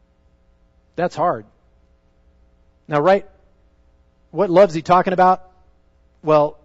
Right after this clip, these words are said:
probably if, if we go back to Luke chapter ten, the story there, uh, the guy asks him, "What, what are the, what's the greatest commandment?" Well, it, Jesus asks the man, "What's the, what's the greatest commandment?" And he says,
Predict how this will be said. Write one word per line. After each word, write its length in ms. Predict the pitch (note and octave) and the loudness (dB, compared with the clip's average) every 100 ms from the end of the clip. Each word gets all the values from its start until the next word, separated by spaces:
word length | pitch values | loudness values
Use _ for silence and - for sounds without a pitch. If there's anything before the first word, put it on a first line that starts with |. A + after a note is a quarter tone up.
| _ _ _ _ | _ _ _ _
probably 540 | - G3 B3 F#3 C#3 C#3 | -6 -2 -2 -2 -4 -4
if, 140 | C3+ | -4
if 120 | D#3+ | -10
we 80 | E3 | -8
go 100 | E3 | -4
back 200 | E3 F3 | -2 -2
to 60 | D3+ | -4
Luke 160 | D#3 | -10
chapter 280 | - D#3 - | -6 -8 -8
ten, 400 | - F#3 C#3 C3 _ _ _ _ _ _ _ _ _ _ | -12 -10 -10 -12 _ _ _ _ _ _ _ _ _ _
the 100 | D3+ | -12
story 340 | - F3 F3+ | -6 0 0
there, 360 | D#3+ D#3+ D#3+ D#3 | 2 0 0 -4
uh, 400 | C#3 B2+ A#2+ B2 - _ - _ _ _ _ _ _ _ - | -4 -4 -6 -12 -18 _ -20 _ _ _ _ _ _ _ -14
the 40 | |
guy 220 | D3+ D#3+ D#3+ | -2 0 0
asks 300 | E3 F3 D3+ | -4 -6 -10
him, 120 | C3 | -8
"What, 200 | D3+ D3+ | -8 -4
what 140 | E3 | -6
are 40 | D#3 | -6
the, 160 | C#3 - | -8 -10
what's 200 | D#3+ - | -12 -10
the 80 | |
greatest 300 | D3 D3+ C3 | -6 -4 -4
commandment?" 420 | C3+ B2+ E3+ A#2+ D3+ | -10 -10 -10 -12 -16
Well, 180 | B2 | -16
it, 200 | A#2+ C3+ - _ | -14 -16 -18 _
Jesus 300 | B2+ D#3 A#2+ | -10 -10 -8
asks 240 | C#3 B2+ - | -8 -8 -12
the 100 | A#2 | -14
man, 240 | C#3+ C3 | -12 -10
"What's 160 | C#3+ - | -10 -12
the, 80 | - | -14
what's 180 | D#3 D#3 | -14 -12
the 60 | |
greatest 260 | C#3 C#3+ - | -8 -8 -8
commandment?" 340 | B2+ D#3+ A2+ | -12 -12 -14
And 60 | A2+ | -16
he 80 | B2 | -16
says, 280 | C3 A#2 | -16 -20